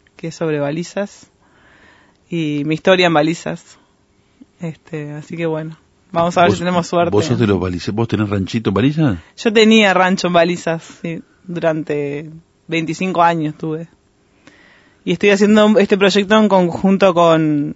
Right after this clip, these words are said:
Speaker 1: con Ignacio Lena, que es, este, el que hizo dirección de fotografía en el documental del hogar, y ahora vamos a codirigir este.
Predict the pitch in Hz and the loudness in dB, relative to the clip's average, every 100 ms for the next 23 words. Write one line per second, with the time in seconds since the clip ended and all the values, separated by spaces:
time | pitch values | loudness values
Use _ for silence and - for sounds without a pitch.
0 | 139 - 160 160 170 180 - 190 185 190 | -10 -6 -4 0 0 0 0 2 2 2
1 | 202 196 170 165 165 - - 147 - 151 | 0 0 0 0 -2 -8 -10 -10 -6 -6
2 | 143 139 139 156 151 170 170 185 175 156 | -4 -6 -6 -6 0 0 2 2 0 0
3 | 180 175 175 165 165 156 - 175 180 180 | -2 -2 0 2 2 2 0 2 2 2
4 | 156 151 147 151 151 151 156 156 156 156 | 0 0 0 -2 -2 0 0 2 2 2
5 | 170 202 - _ - _ - 165 165 170 | 2 0 -10 _ -20 _ -2 2 4 4
6 | 175 175 160 160 147 - 160 151 - 143 | 2 -2 0 0 0 -2 -2 -2 -6 -14